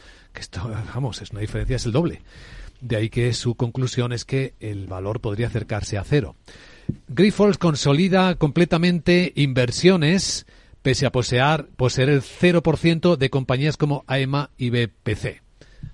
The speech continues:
Es una de las razones por las que las ratios no salen.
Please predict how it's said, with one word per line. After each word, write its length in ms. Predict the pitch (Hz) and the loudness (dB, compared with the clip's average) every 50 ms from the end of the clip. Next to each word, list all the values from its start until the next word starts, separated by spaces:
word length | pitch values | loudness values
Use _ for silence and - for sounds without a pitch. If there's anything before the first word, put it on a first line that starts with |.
| - - - | -20 -12 -8
Es 200 | - 120 110 - | -6 -6 -6 -4
una 120 | 131 123 | -6 -4
de 100 | 120 120 | -4 -2
las 280 | 113 117 113 - - - | -2 -4 -4 -6 -10 -8
razones 520 | 127 - - 147 - - 147 123 131 147 - | -6 -4 -4 -2 -2 -2 -2 -2 -2 -4 -4
por 160 | - 135 113 | -4 -4 -2
las 180 | 113 101 - | -4 -4 -6
que 380 | - - 107 98 90 90 - - - | -8 -8 -8 -8 -8 -10 -14 -18 -20
las 140 | 80 - - | -18 -14 -12
ratios 300 | - 98 - - 117 113 | -10 -10 -6 -6 -6 -6
no 100 | 113 104 | -6 -6
salen. 340 | - - 131 120 82 67 | -6 -4 -4 -6 -6 -10